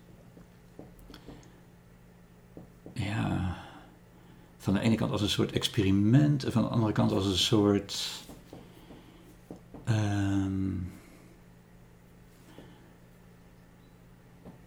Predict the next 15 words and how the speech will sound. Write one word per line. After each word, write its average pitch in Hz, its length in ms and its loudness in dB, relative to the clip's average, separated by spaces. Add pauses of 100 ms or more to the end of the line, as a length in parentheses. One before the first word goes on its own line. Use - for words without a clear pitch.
ja, 101 460 -10
een 87 120 0
soort - 1300 -4 (720)
wereldbeeld, 135 1300 4 (300)
een - 120 -4
soort, 107 240 4 (800)
soort 113 360 -2 (140)
manier 117 420 10
van 104 260 4
kijken 147 360 4
zou 95 160 2
je 92 60 2
beter 92 220 4
kunnen 92 220 4
zeggen. 101 400 2